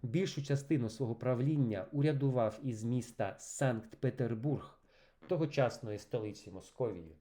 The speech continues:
Тому дуже природньо і логічно була ліквідована остання автономія війська Запорізького. Вона просто нікому не була потрібна. Руська старшина стала московським дворянством,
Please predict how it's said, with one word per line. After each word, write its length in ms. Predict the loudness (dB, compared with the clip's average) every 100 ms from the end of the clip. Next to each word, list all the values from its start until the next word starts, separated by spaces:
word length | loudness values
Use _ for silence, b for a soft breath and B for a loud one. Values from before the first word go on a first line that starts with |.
| b b b b b b
Тому 200 | 2 4
дуже 280 | 4 4 4
природньо 760 | 4 4 6 6 4 0 -2 -2
і 80 | 2
логічно 680 | 4 4 2 -2 -6 -6 -6
була 280 | 0 2 2
ліквідована 880 | 0 -2 0 4 4 4 0 -4
остання 680 | -2 -4 0 4 6 6 2
автономія 760 | 0 0 -2 2 4 2 0 -4
війська 520 | -6 -6 -6 -6 -6
Запорізького. 840 | -4 -4 -2 -2 -4 -10 -12 -10 -14 _ b b b b b b b b b _ 4
Вона 220 | 6 6
просто 380 | 8 6 6 4
нікому 380 | 4 4 6
не 120 | 6 6
була 200 | 4 2
потрібна. 560 | -2 -4 -4 -4 -10 -12 b b b b b b -20 _ _ _ -2
Руська 380 | 2 2 4 2
старшина 600 | 4 0 0 2 2 2
стала 340 | 4 4 6
московським 720 | 6 2 2 2 2 2 -6 -4
дворянством, 680 | 0 4 4 2 -2 -10